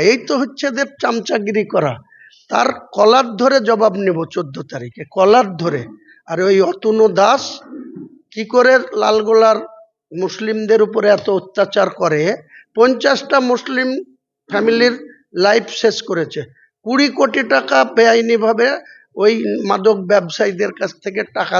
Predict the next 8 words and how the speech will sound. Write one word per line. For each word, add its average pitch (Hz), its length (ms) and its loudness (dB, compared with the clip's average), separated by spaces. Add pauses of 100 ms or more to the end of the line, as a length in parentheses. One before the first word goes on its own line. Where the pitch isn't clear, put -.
তুলেছে, 156 380 -4 (360)
তার 208 220 2
বিরুদ্ধে 208 460 0
মমতা 214 400 0
ব্যানার্জি 220 500 0 (520)
যতক্ষণ 233 500 0
ব্যবস্থা 202 520 0
না 208 160 0